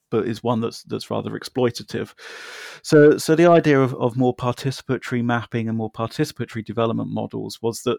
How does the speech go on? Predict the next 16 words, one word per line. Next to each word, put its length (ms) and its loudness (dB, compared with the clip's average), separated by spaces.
the 80 4
local 480 4
community 880 -2
would 440 2
be 140 -2
more 360 2
included 1080 0
within 640 0
their 220 -4
decision-making 880 -4
processes. 800 -6
And 200 -2
a 60 2
lot 220 6
of 120 2
that 220 0